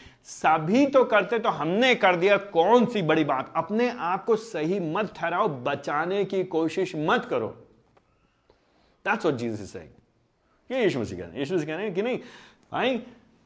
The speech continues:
पाप गंभीर है, sin is serious, sin is serious। तो किसी ने कहना,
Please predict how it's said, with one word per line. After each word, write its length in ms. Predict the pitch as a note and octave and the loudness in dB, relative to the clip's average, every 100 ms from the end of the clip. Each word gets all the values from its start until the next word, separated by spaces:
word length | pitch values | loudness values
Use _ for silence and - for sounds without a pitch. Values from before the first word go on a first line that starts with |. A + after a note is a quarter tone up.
| _ | _
पाप 540 | A#3+ F#3+ A#3+ B3+ - - | 0 2 0 -2 -8 -12
गंभीर 520 | A2 A#2 A#2 E3+ B3+ | -6 -4 -2 2 2
है, 80 | C#3 | 0
sin 320 | - - B3+ | -4 -4 0
is 160 | C#4+ C4 - F3 | 2 0 -2 0
serious, 360 | A3+ A#3 G#2 - - - _ _ _ _ _ _ _ _ _ - | 2 2 0 -4 -18 -20 _ _ _ _ _ _ _ _ _ 0
sin 80 | C4+ | 2
is 140 | A#3+ | 2
serious। 360 | - A#2+ F2+ D2+ - | 2 -6 -6 -12 -12
तो 100 | - | -8
किसी 200 | B2+ D3 | -4 -2
ने 160 | D#3+ D#3 | -2 -2
कहना, 320 | E3 G3 G3+ | -4 -4 -4